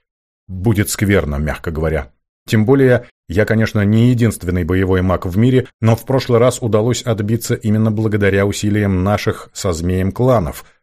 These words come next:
плюс призыв архидемона Салласа. А сейчас меня там нет, и часть сил змея отвлечена на оборону острова. Я стараюсь не преувеличивать свою значимость, но факты есть факты. И не беспокоиться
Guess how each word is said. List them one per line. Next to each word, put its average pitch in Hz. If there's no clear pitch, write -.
плюс 113
призыв 104
архидемона 95
Салласа. 69
А 87
сейчас 117
меня 107
там 113
нет, 85
и 95
часть -
сил 113
змея 92
отвлечена 87
на 87
оборону 98
острова. 78
Я 95
стараюсь 98
не 95
преувеличивать 104
свою 98
значимость, 95
но 95
факты 110
есть 73
факты. 90
И 110
не 98
беспокоиться 101